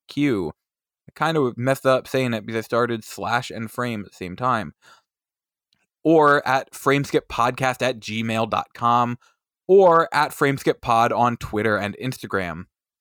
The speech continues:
or on facebook dot com slash frameskippod. You can find your hosts, Seth at Seth S Taylor, me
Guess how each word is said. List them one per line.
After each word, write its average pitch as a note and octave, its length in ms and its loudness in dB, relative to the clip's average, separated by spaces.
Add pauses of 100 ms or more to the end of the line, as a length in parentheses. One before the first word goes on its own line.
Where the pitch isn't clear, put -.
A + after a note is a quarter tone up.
(140)
or C#3+ 240 6
on B2+ 140 4
facebook E3 500 0
dot B2 200 0
com B2+ 340 2
slash G#2+ 400 -2
frameskippod. F#2+ 840 -4 (800)
You D3+ 140 -4
can D#3 120 -2
find D#3+ 280 0
your C#3+ 140 2
hosts, C#3+ 440 0 (240)
Seth - 500 0 (100)
at C3 200 0 (100)
Seth - 440 -2
S B2+ 220 0
Taylor, A2+ 480 0 (460)
me C#3+ 380 2